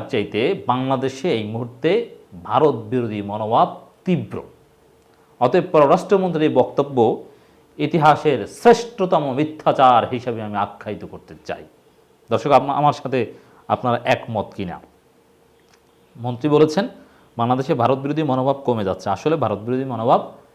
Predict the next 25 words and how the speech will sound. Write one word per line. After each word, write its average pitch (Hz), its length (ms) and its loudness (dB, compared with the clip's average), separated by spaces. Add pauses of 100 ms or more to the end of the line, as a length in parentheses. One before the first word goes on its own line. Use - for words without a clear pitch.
(300)
সর্বোচ্চ 143 460 0
পর্যায়ে 185 380 2
আছে 196 160 -2
এবং 139 360 -6
দিন 143 320 -2
দিন 185 200 -4
মারাত্মকভাবে 110 880 -4
বাড়ছে, - 400 -12 (180)
মারাত্মকভাবে 147 760 4
বাড়ছে। - 360 -10 (640)
এবং 131 260 0
বাংলাদেশের 131 440 -2
অ্যাক্টিভিস্ট, 120 500 -6
বুদ্ধিজীবী 123 580 -2 (920)
বা 110 560 8
যারা 123 220 6
আছেন 120 420 2 (240)
রাজনৈতিক 117 460 0
দলগুলো, 120 320 0
সবাই 185 520 6
ভারতের 127 460 2
বিরুদ্ধে 107 640 -6
ক্রমাগত 135 720 2
সোচ্চার 98 520 -4
হচ্ছেন। 87 320 -16